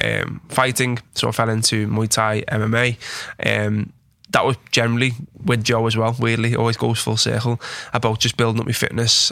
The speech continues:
around my football because it, obviously I was trying to create, um, create, have a career in football.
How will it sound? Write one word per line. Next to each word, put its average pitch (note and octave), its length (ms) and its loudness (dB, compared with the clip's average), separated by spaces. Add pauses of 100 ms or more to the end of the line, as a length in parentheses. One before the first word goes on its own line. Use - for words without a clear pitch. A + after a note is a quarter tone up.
around A2+ 500 0
my A2 120 0
football C#3 420 0
because A#2+ 380 -2
it, - 120 -4
obviously A2 360 0
I G#2+ 60 2
was A2 100 -4
trying G#2+ 380 0
to G#2+ 340 0 (220)
create, A2 360 -2
um, A2+ 440 -2 (520)
create, - 280 -2
have A#2 100 0
a A#2 80 2
career A2 300 0
in A2+ 80 -2
football. C#3 360 0